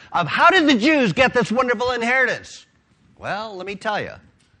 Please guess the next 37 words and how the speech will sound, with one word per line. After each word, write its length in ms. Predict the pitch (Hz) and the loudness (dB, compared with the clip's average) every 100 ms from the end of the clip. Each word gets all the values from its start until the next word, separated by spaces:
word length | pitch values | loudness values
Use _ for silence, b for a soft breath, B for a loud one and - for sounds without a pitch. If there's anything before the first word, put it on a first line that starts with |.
| _ _ _ _ _ - | _ _ _ _ _ -6
God 440 | 135 165 170 147 | -2 -2 -2 -6
called 440 | - 165 165 165 160 | -8 -6 -6 -8 -10
Abraham 600 | 165 147 113 107 98 85 | -6 -6 -6 -12 -14 -14
out 280 | 95 151 - | -10 -10 -12
from 160 | 139 135 | -14 -12
the 60 | |
land 360 | 135 135 143 135 | -8 -8 -8 -10
of 160 | 131 | -10
the 80 | 127 | -12
Chaldees. 680 | 123 156 127 120 123 95 85 | -10 -4 -4 -4 -8 -10 -12
He 100 | 131 | -10
was 160 | 139 120 | -8 -8
an 120 | 117 | -8
idol 300 | - 185 180 | -4 -2 -2
worshiper, 500 | 139 147 - - 139 | -4 -6 -8 -10 -8
as 220 | 143 135 139 | -6 -8 -10
his 160 | 131 | -14
family 420 | - 139 131 135 | -10 -10 -8 -8
was. 320 | 117 110 90 80 | -8 -8 -10 -12
He 120 | 123 | -20
called 360 | - 180 185 165 | -10 -8 -8 -10
him 200 | 175 156 | -12 -10
out 380 | 160 135 92 - _ b b b b b | -8 -8 -10 -16 _ b b b b b
and 240 | 113 110 | -12 -8
gave 280 | 110 185 165 | -4 -2 -2
him 240 | 160 151 135 | -4 -6 -6
this 180 | 120 | -6
covenant 500 | - - 175 170 156 | -10 -8 -6 -8 -12
promise, 400 | - 160 135 95 127 | -8 -6 -6 -10 -10
"I 120 | 151 | -10
will 160 | 151 | -8
make 280 | 160 165 165 | -8 -8 -10
of 140 | 170 151 | -10 -8
you 180 | 170 | -8
a 40 | 165 | -8
great 340 | 160 165 165 | -8 -10 -10
nation. 460 | 165 165 - - | -12 -14 -14 -18